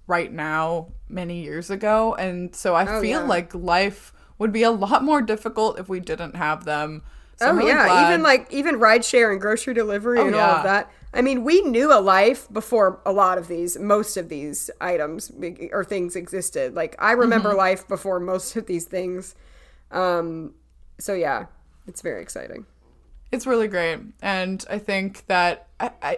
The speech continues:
Speaker 1: I think that there's so much room for improvement still. And I'm looking forward to
Speaker 2: Yeah.
Speaker 1: the future to see, you know, in ten years from now, how would our tier lists look?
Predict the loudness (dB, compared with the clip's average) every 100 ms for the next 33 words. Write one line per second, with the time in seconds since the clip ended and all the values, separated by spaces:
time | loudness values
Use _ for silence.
0 | -6 -8 -6 -2 -2 -2 -4 -4 0 2
1 | 2 0 -2 -2 -2 -2 -4 -4 -4 -2
2 | -4 -6 -8 -4 0 0 0 -2 -2 -6
3 | -4 -4 0 0 2 0 -2 -4 -6 -6
4 | -8 -8 -6 -6 -6 -6 -8 -8 -8 -12
5 | -20 -12 -6 -2 -2 -4 -4 -2 -2 -2
6 | -4 -6 -6 -2 0 0 0 0 0 0
7 | -2 -4 -8 -6 -6 -8 -12 -12 -4 -4
8 | -4 -8